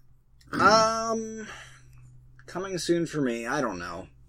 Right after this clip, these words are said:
I don't know. I, I, everything I've been, <sighs> everything I've been watching is terrible.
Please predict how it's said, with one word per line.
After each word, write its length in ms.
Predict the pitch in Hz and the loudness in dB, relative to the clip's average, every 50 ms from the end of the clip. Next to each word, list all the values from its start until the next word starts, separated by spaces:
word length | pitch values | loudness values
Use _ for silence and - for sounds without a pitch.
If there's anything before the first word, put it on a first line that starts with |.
| - - - - - - - - - - - - - - - - - - - - - - - - - - - - - | -20 -20 -20 -20 -20 -20 -20 -20 -20 -20 -20 -20 -20 -20 -20 -20 -20 -20 -20 -20 -20 -20 -20 -20 -20 -20 -20 -12 -6
I 100 | - 226 | -2 0
don't 220 | 180 127 104 76 90 113 | 0 0 0 -2 -6 -6
know. 320 | 113 113 123 147 156 151 - - - - - - - - - - - - - - - - - - - - | -4 -2 -2 -2 -2 -4 -8 -20 -20 -20 -20 -20 -20 -20 -20 -20 -20 -20 -20 -20 -20 -20 -20 -12 -2 2
I, 120 | 160 170 170 | 4 4 4
I, 220 | - 151 165 160 - - 170 | 6 4 4 4 4 2 2
everything 320 | 190 233 277 233 240 214 | 4 4 4 4 6 6
I've 140 | 190 180 151 | 6 6 6
been, 200 | 147 160 147 139 - - - - - - - - | 4 2 2 2 -2 -8 -20 -20 -16 -14 -10 -8
<sighs> 400 | 160 156 143 117 - - - - | -6 -4 -4 -4 -6 -8 -8 -6
everything 260 | 143 185 - - 208 180 | -6 -6 -6 -6 -2 2
I've 40 | 151 | 4
been 120 | 143 135 | 4 4
watching 260 | 143 143 151 - 139 131 | 6 4 4 4 2 -4
is 100 | 117 - | -4 -4
terrible. 540 | - - 131 127 123 113 92 87 76 - | -4 -2 0 0 0 0 0 -2 -8 -10